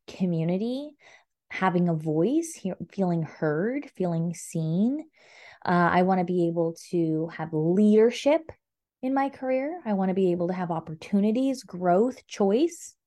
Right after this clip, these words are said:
Okay, so this is a list of values, just one word answers that represent maybe an attitude or belief.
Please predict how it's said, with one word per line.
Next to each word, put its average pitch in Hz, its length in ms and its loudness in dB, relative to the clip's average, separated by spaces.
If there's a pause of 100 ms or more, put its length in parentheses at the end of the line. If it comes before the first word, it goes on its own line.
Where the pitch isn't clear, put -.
(100)
Okay, 214 120 4
so 208 120 -2
this 190 280 0
is 190 140 -2
a 180 120 4
list 170 320 0
of 147 100 -2
values, - 560 -8
just 165 380 0
one 165 200 0
word 135 180 -2
answers 139 680 -4 (720)
that 156 320 0
represent 156 840 -2
maybe 151 260 -4
an 139 80 -4
attitude 139 400 -6
or 131 80 -4
belief. - 500 -10